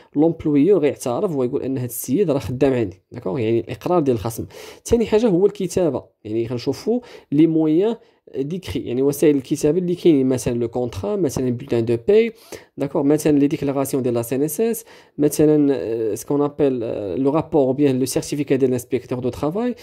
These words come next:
دونك كنشوفوا شي حاجه كتابه اللي كتثبت ان هذاك السيد راه خدام عند هذاك لومبلويور.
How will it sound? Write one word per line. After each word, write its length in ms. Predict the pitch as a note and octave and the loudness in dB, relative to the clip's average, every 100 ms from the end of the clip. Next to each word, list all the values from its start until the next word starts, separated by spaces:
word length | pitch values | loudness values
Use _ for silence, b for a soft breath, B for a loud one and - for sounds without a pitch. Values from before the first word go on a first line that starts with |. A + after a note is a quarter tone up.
| B B D#3 | B B -2
دونك 180 | F#3 | 0
كنشوفوا 340 | F#3+ F3+ F#3 G3 | 0 0 0 -2
شي 140 | - | -2
حاجه 360 | - F#3+ G#3 C4+ B B B | 0 0 0 -2 B B B
كتابه 640 | - E3+ E3+ G#3+ F3+ F3 A#3 A#3+ | -2 0 4 2 2 0 -2 -2
اللي 120 | D3+ | -2
كتثبت 560 | F3+ F3+ - G3+ B3 - | 0 0 -2 -6 -4 -2
ان 160 | F3 F3 | 2 2
هذاك 220 | D#3 D#3 | 2 -2
السيد 380 | - - F#3 E3 | -6 -4 -2 -2
راه 80 | |
خدام 400 | D#3 - - F3 F3+ b b | -4 -6 -2 -2 -2 b b
عند 180 | - D#3 | 0 2
هذاك 240 | C3 C#3 | 2 0
لومبلويور. 500 | C3 A#2+ B2+ A#2 F2+ | 0 -2 -2 -4 -4